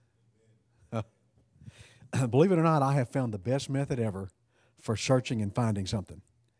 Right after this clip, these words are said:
It's foolproof. The best one. I'd like to patent it. Uh,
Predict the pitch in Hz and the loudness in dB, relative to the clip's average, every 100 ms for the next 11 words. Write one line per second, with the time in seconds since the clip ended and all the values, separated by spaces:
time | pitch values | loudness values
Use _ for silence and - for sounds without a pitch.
0 | _ _ - - 131 113 110 87 - _ | _ _ -20 0 0 2 -2 -6 -12 _
1 | _ _ _ - 95 123 - 131 135 127 | _ _ _ -12 -6 -6 -6 -4 -4 -6
2 | - _ _ - 104 120 - 123 131 - | -12 _ _ -14 -6 -6 -6 0 0 0
3 | 101 - _ _ _ _ _ _ _ - | -8 -20 _ _ _ _ _ _ _ -6
4 | 107 95 | -4 -4